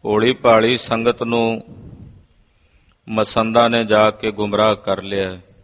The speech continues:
ਸੰਗਤ ਕੋਲੋਂ ਪੈਸਾ ਉਗਰਾਉਂਦੇ ਨੇ, ਮਾਇਆ ਉਗਰਾਉਂਦੇ ਨੇ, ਔਰ ਉਹਦੇ ਵਿੱਚੋਂ ਵੀ ਕੁਝ ਕੁ ਹਿੱਸਾ ਬਾਬਾ ਰਾਮ ਰਾਏ ਜੀ ਕੋਲ ਭੇਜਦੇ ਨੇ, ਬਾਕੀ ਆਪਣੇ ਖੀਸੇ 'ਚ ਹੀ ਰੱਖ ਲੈਂਦੇ ਨੇ।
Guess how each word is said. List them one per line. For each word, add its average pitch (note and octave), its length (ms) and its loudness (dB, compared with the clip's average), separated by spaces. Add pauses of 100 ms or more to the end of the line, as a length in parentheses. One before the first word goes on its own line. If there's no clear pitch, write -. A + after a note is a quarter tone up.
(1400)
ਸੰਗਤ A2+ 480 -4
ਕੋਲੋਂ A#2+ 320 0
ਪੈਸਾ A2+ 460 2
ਉਗਰਾਉਂਦੇ A2 580 0
ਨੇ, G#2+ 140 -4
ਮਾਇਆ G#2 400 2
ਉਗਰਾਉਂਦੇ G#2 560 -2
ਨੇ, F#2+ 260 -14 (1700)
ਔਰ B2+ 140 -4
ਉਹਦੇ C#3 260 2
ਵਿੱਚੋਂ C3 400 0
ਵੀ B2+ 160 -2 (320)
ਕੁਝ D3 260 0
ਕੁ B2+ 140 -6
ਹਿੱਸਾ A2+ 420 0
ਬਾਬਾ A2 440 2
ਰਾਮ G#2+ 300 2
ਰਾਏ G#2+ 220 2
ਜੀ G#2 160 -6
ਕੋਲ G#2 240 -8
ਭੇਜਦੇ F#2+ 540 -6
ਨੇ, A2 140 -8
ਬਾਕੀ G#2 480 -4
ਆਪਣੇ A2+ 360 -2
ਖੀਸੇ A2 440 -10
'ਚ - 120 -18
ਹੀ G2+ 60 -8
ਰੱਖ F#2+ 280 -8
ਲੈਂਦੇ F#2 360 -18
ਨੇ। F#2 120 -20